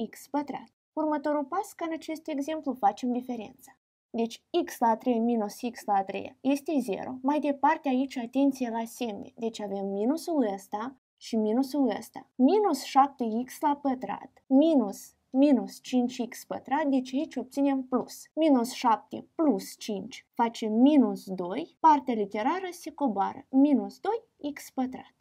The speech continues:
Următorul pas, iarăși împărțim primul număr la primul număr de aici. Semnul întotdeauna este acesta, în cazul nostru este minus. Minus doi x la pătrat împărțit la x obținem minus doi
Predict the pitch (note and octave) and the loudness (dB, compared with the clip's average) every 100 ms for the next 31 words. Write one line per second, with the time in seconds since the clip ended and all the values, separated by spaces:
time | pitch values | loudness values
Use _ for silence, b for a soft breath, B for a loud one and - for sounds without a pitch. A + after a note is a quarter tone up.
0 | _ A#3+ A#3 G3+ C#4+ E4+ D#4 C#4 G#3 A#3+ | _ 0 0 2 2 2 0 -2 -4 -6
1 | - _ C#4 E4+ B3+ G3 A3 - C#4+ C#4 | -18 _ 2 4 4 2 -6 -4 0 2
2 | C#4 C#4+ C4+ D4+ B3+ G3+ - C#4+ C4 G#3 | 2 -2 -2 -2 0 0 0 4 6 4
3 | F#3+ F#3 F#3 F3 G3 F4 - _ _ B3+ | 0 -2 -6 -8 -10 -10 -14 _ _ -2
4 | B3 - F#4 D4+ G#3+ A3 B3 B3 A3+ A#3+ | -2 0 0 4 4 4 2 2 0 -2
5 | A3+ - - - - - F#4 F#4 D#4 C#4 | -4 -8 -16 -20 -10 -2 2 2 2 2
6 | B3+ D4+ G4 E4+ C#4+ C#4 C#4 C4 - A3 | 2 2 0 0 -2 -2 -4 -4 -6 -10
7 | G#3 - C#4 - _ _ _ C4 C4+ C4 | -10 -10 -10 -10 _ _ _ 2 8 8
8 | A#3+ G#3 - A#3 D4+ - E4+ C#4 C4 C#4 | 8 -2 0 0 0 -4 -2 -2 0 0
9 | A3+ G3 G3 - - - F#4 E4 B3+ C4+ | -2 -2 -8 -18 -14 -2 0 0 2 2
10 | B3+ - A3+ G3+ G#3+ G#3+ A#3+ A3 - C4 | 2 -2 -6 -4 -4 -4 -4 -6 0 2
11 | A#3 A#3+ A#3 - D4 A3+ G#3 A3 G#3+ - | 2 0 -6 -6 -6 -4 -4 -4 -6 -10
12 | G3 - B3+ A3+ G3 B3+ C4+ G3+ F#3+ A3 | -10 2 4 4 2 4 4 2 -4 -2
13 | C4+ G3+ | 0 -2